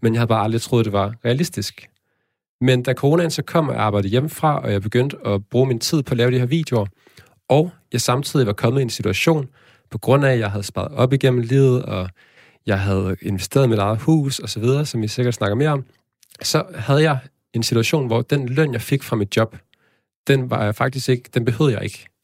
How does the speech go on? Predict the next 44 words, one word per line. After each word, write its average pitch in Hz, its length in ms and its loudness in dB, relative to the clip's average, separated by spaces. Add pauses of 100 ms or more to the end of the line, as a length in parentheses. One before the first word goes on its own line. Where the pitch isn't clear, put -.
(100)
Jeg 127 100 4
kunne 131 80 0
sagtens 135 380 -2
få 107 100 -2
mad 110 160 2
på 123 100 -8
bordet, 147 340 0
jeg 110 100 -4
kunne 98 120 -6
betale 110 340 -4
huslejen, 127 480 -2 (400)
uden 135 240 4
min 107 240 -2 (380)
ingeniørløn. 110 500 0 (500)
Så - 100 0
den 156 140 4
gik 156 140 -2
faktisk 120 320 -2
primært 135 360 0
bare 107 160 0
til - 140 -2
at 101 40 0
investere 95 260 -2
i - 40 0
aktier. 117 340 -4 (760)
Og 131 140 4
så 147 100 -2
tænkte 151 360 0
jeg, 113 100 0 (1600)
jeg 139 140 4
har 143 100 4
helt, 151 320 2
jeg 139 120 2
har 139 100 4
gået 131 160 6
i 123 40 6
skole, 147 300 0
som 139 120 -4
sagt, 127 140 0
i - 60 -4
atten 135 260 0
år 120 120 2
i 107 40 0
streg, 127 360 0